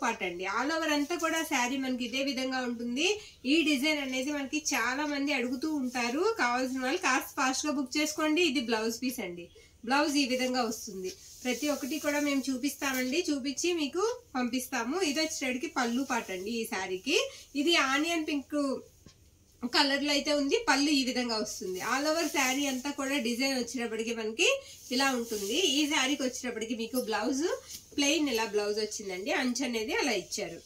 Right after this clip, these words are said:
టూ ఫిఫ్టీ రూపీస్ కి మనకి శారీస్ అనేవి లో ప్రైజెస్ లో అయితే వస్తున్నాయి. ఇది వచ్చేటప్పటికి మీకు, ఆ, Border plain వస్తుందండి. Saree వచ్చేటప్పటికి మనకి navy blue color అయితే వస్తుంది. ఇది పళ్ళు అండి. పళ్ళు contrast వస్తుంది.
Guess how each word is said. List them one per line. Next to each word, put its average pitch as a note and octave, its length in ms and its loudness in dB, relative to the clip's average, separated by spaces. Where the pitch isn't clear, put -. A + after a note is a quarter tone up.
టూ C#4+ 240 2
ఫిఫ్టీ C4 260 -2
రూపీస్ B3 340 -4
కి C#4+ 60 -2
మనకి B3 380 -2
శారీస్ B3 400 -2
అనేవి B3 420 -2
లో B3+ 180 0
ప్రైజెస్ C4+ 480 0
లో B3+ 60 0
అయితే A#3+ 200 -2
వస్తున్నాయి. C4+ 680 2
ఇది C#4+ 120 2
వచ్చేటప్పటికి D#4 480 2
మీకు, E4 500 2
ఆ, A#3+ 240 0
Border C4 420 2
plain C#4+ 280 4
వస్తుందండి. B3 640 0
Saree C4+ 320 2
వచ్చేటప్పటికి C#4+ 440 -2
మనకి C4 260 -2
navy B3 360 2
blue C#4+ 200 2
color B3+ 280 -2
అయితే B3+ 240 0
వస్తుంది. B3+ 360 -2
ఇది C4+ 140 0
పళ్ళు A3 260 0
అండి. E3+ 360 -4
పళ్ళు C4 380 2
contrast B3+ 520 2
వస్తుంది. B3 500 -2